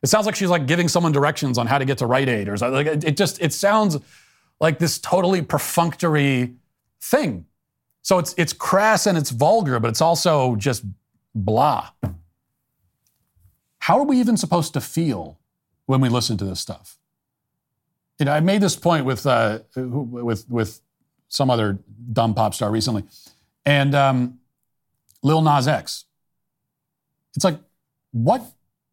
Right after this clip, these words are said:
what feeling even is there here? What, what did you feel? The, the forty-five writers that wrote that song, you just, what the, what feeling did they have when they wrote it? Well, there's no feeling at all.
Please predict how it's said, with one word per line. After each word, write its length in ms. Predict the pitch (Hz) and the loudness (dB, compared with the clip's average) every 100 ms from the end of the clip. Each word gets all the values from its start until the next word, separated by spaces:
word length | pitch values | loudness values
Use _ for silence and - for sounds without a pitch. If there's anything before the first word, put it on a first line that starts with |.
| _ _ | _ _
what 240 | 165 262 | -2 0
feeling 640 | 202 - 175 247 269 135 107 | -4 -6 0 2 2 2 0
even 260 | 107 107 | -2 -2
is 180 | 101 92 | -2 -4
there 200 | 113 92 | -4 -4
here? 220 | 113 92 | -6 -2
What, 220 | 113 220 | 0 0
what 280 | 170 151 233 | 0 0 0
did 180 | 285 226 | 0 2
you 160 | 202 190 | 2 0
feel? 340 | - 226 196 - _ | -2 -2 -2 -6 _
The, 120 | 156 170 | -6 0
the 140 | 175 | 0
forty-five 840 | - - 254 254 - 220 214 175 | 0 0 0 0 2 2 2 0
writers 500 | 131 151 147 113 98 | 2 2 2 0 0
that 160 | 120 110 | -2 0
wrote 260 | 135 151 143 | 0 0 0
that 200 | 135 135 | 0 0
song, 320 | 135 131 139 | 0 2 0
you 60 | |
just, 160 | 135 139 - _ _ _ _ - | -2 -4 -10 _ _ _ _ -2
what 220 | - - | 0 2
the, 160 | 285 226 | 0 2
what 120 | 277 | 0
feeling 420 | - 262 208 120 | 0 0 2 2
did 140 | 113 139 | 0 0
they 100 | 139 | 0
have 260 | 139 143 | 2 2
when 120 | 135 127 | 2 -2
they 100 | 120 | 0
wrote 240 | 123 90 | 0 -2
it? 80 | - _ _ _ _ _ _ _ _ _ _ _ - | -8 _ _ _ _ _ _ _ _ _ _ _ -2
Well, 80 | |
there's 120 | 180 135 | 0 2
no 160 | 147 | 2
feeling 360 | 147 151 160 156 | 2 0 2 2
at 40 | |
all. 360 | 226 - - | 2 0 -4